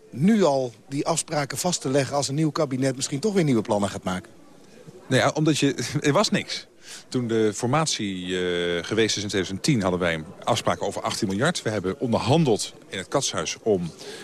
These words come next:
Speaker 2: de verdere verslechtering van de overheidsfinanciën te keren. Eh, dat ging om een pakket van veertien miljard en dat lukte niet. Uiteindelijk is de P V V daarbij weggelopen. En dat betekent dat we op dat moment niks hadden.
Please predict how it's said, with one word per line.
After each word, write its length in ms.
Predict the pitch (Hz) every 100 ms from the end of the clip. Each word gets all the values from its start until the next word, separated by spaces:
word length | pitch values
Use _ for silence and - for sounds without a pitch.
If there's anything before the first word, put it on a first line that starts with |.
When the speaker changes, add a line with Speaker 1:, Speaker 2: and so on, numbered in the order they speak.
| -
Speaker 2:
de 80 | 92
verdere 260 | 113 104
verslechtering 540 | 85 - 175 151 123 101
van 100 | 101
de 80 | 92
overheidsfinanciën 760 | 104 98 90 - 92 87 85
te 100 | - -
keren. 460 | 107 101 139 180 - - - - - -
Eh, 460 | - 95 90 87 87
dat 160 | 90
ging 140 | - 95
om 60 |
een 60 | 87
pakket 260 | 95 110
van 140 | - 104
veertien 280 | 131 120 95
miljard 300 | 92 151 -
en 140 | 135
dat 120 | 117
lukte 300 | 143 214 -
niet. 220 | 151 98
Uiteindelijk 400 | 107 113 120 92
is 120 | 95 -
de 80 |
P 80 | -
V 140 | 87 82
V 240 | 95 95
daarbij 260 | 110 127 156
weggelopen. 520 | 208 156 92 76 76 - - - - -
En 60 | -
dat 100 | 120
betekent 360 | 135 127 110 131
dat 160 | 127
we 60 | 139
op 80 | 120
dat 120 | 120
moment 180 | 135 139
niks 180 | 147
hadden. 280 | 185 196 117